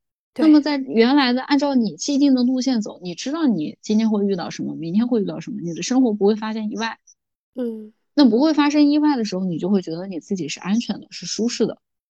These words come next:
Speaker 1: 对。
Speaker 2: 但是我真的很认同一个观点，就是这个生活中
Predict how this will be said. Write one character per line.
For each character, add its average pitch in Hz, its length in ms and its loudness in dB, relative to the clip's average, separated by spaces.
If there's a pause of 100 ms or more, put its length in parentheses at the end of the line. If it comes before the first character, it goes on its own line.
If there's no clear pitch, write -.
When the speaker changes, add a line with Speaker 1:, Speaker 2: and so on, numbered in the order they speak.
(400)
Speaker 1:
对。 226 220 -8 (500)
Speaker 2:
但 381 180 4
是 339 80 0 (420)
我 185 480 0 (120)
真 302 160 0
的 392 100 0
很 190 220 0
认 269 220 0
同 220 180 0
一 208 80 2
个 233 160 0
观 240 200 0
点， 208 140 -2
就 214 140 -4
是 226 100 -4
这 339 140 -2
个 285 100 0
生 320 260 2
活 254 160 4
中 208 380 0